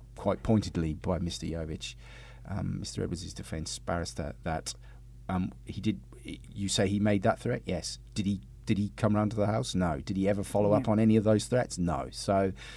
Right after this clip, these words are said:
Speaker 1: you know, uh, <sighs> i-, in the context that we're in, it could be a, a quite a significant comment. But if you think, uh, i-, i-, w-, in your own lives, if, if you were
Speaker 2: Yeah.
Speaker 1: presented with that p-, position, you might well utter those <laughs> words as well.
Speaker 2: He certainly wouldn't be the first man to say that.
Speaker 1: No.
Speaker 2: And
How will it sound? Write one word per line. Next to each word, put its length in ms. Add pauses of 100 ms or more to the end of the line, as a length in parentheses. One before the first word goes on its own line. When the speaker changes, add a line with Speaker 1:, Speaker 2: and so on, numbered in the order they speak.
(320)
Speaker 1:
you 100
know, 180 (140)
uh, 80 (240)
<sighs> 60 (680)
i-, 160
in 200
the 60
context 440
that 80
we're 160
in, 340
it 160
could 160
be 340
a, 200
a 80
quite 240
a 20
significant 560
comment. 320 (180)
But 120
if 120
you 60
think, 260 (140)
uh, 140
i-, 40
i-, 300
w-, 220
in 160
your 140
own 160
lives, 280
if, 140
if 220
you 100
were 80
Speaker 2:
Yeah. 40
Speaker 1:
presented 400
with 120
that 160
p-, 180 (360)
position, 520
you 180
might 360
well 160
utter 160
those 260
<laughs> 80
words 200
as 120
well. 200
Speaker 2:
He 120
certainly 400
wouldn't 200
be 100
the 80
first 300
man 180
to 60
say 180
that. 240
Speaker 1:
No. 280 (540)
Speaker 2:
And 240